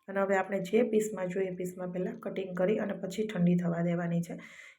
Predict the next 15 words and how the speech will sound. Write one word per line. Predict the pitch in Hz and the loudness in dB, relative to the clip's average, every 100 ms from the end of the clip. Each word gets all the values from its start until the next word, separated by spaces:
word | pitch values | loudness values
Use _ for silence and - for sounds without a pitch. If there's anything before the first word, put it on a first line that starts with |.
| _ | _
ઠંડી | - 202 214 254 | -8 -2 2 2
થયા | 254 226 | 2 2
પછી | 226 226 - | 0 -2 -2
કટિંગ | 208 208 202 | 0 0 0
કરશો | 220 220 | -2 -2
તો | 214 196 | -4 -2
જોઈએ | 196 202 196 | 2 2 4
એવા | 185 185 | 2 0
પીસ | 180 185 - | -4 -6 -8
થશે | 160 165 196 254 311 | -10 -8 -6 -6 -6
નહીં. | 202 180 165 - - - _ - | -6 -2 -4 -6 -20 -20 _ -6
એટલા | 214 214 | 0 2
માટે | 208 208 | 4 4
અત્યારે, | 196 202 196 202 | 4 4 4 2
અત્યારે | 196 196 196 | 0 -2 0